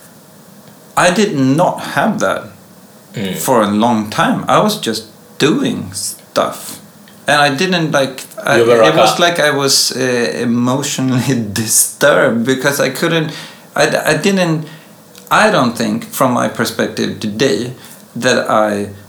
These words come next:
Speaker 1: was understanding anything of what was going on. I was just like, uh,
Speaker 2: Were you, like,
Speaker 1: flailing
Speaker 2: on an
Speaker 1: around.
Speaker 2: autopilot or,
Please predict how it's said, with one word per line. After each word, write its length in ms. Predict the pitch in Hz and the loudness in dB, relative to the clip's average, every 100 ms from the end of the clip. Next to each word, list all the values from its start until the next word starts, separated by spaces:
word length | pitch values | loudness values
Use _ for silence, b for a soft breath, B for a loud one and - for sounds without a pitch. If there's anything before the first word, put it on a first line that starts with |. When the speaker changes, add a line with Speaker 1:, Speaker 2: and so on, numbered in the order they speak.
| - | -14
Speaker 1:
was 400 | - 110 - - | -6 -2 -2 -4
understanding 960 | 120 117 107 104 - 110 104 98 101 101 - - - - - | -4 -2 -2 -2 -2 -2 -4 -4 -4 -6 -12 -20 -20 -10 -2
anything 560 | 143 139 104 113 101 | 0 0 -2 -4 -6
of 140 | 101 104 | -6 -6
what 160 | 101 | -6
was 160 | 107 101 | -6 -8
going 320 | - 107 104 | -4 -4 -2
on. 260 | 120 117 104 - | -2 -2 -4 -2
I 80 | |
was 160 | 127 131 | 0 0
just 300 | 127 139 - | -2 -4 -2
like, 200 | 113 104 | -2 -2
uh, 760 | 98 104 135 127 117 117 120 113 | -4 -4 -4 -2 -2 0 -2 0
Speaker 2:
Were 80 | 113 | 2
you, 100 | 120 | 4
like, 140 | 120 | 2
Speaker 1:
flailing 280 | 123 127 120 | 2 -2 0
Speaker 2:
on 100 | 117 | 2
an 100 | 120 | 4
Speaker 1:
around. 220 | 123 123 104 | 4 4 2
Speaker 2:
autopilot 500 | 92 92 90 85 - | 0 0 0 -4 -4
or, 180 | 92 80 | -4 -4